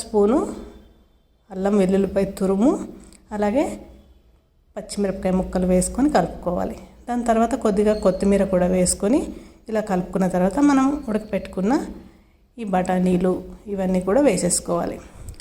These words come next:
ఇలా వేసుకున్న తర్వాత ఒకసారి కలుపుకొని దీంట్లో కొద్దిగా మనం వాటర్ వేసుకోవాలి. ఒక చిన్న గ్లాసుడు వాటర్ వేసుకుంటే సరిపోతుంది. ఇప్పుడు ఈ వాటర్ కూడా వేసుకొని మంచిగా కలుపుకొని ఒక ఐదు నిమిషాల పాటు మూత పెట్టుకోవాలి. ఇలా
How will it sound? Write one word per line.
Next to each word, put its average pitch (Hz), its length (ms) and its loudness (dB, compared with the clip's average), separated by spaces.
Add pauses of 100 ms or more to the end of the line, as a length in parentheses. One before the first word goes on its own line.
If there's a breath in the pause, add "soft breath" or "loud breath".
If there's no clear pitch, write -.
ఇలా 240 180 2
వేసుకున్న 214 400 2 (100)
తర్వాత 185 300 2 (840 loud breath)
ఒకసారి 185 380 -6
కలుపుకొని 196 480 -2 (460)
దీంట్లో 240 340 -2
కొద్దిగా 202 380 2
మనం 254 140 4 (120)
వాటర్ 185 340 0
వేసుకోవాలి. 185 540 0
ఒక - 40 -2 (140)
చిన్న 247 340 4
గ్లాసుడు 190 440 0
వాటర్ 185 280 2
వేసుకుంటే 180 440 -2
సరిపోతుంది. - 520 -6 (1200)
ఇప్పుడు 240 240 -4
ఈ - 20 4 (100)
వాటర్ 202 340 4
కూడా 208 180 4
వేసుకొని 196 400 2 (100)
మంచిగా 208 380 2 (100)
కలుపుకొని 202 480 0 (140)
ఒక 226 80 -2 (100)
ఐదు 226 160 4
నిమిషాల 226 360 4
పాటు 208 160 2 (100)
మూత 196 140 2 (100)
పెట్టుకోవాలి. 180 480 -4 (1600 soft breath)
ఇలా 254 140 -6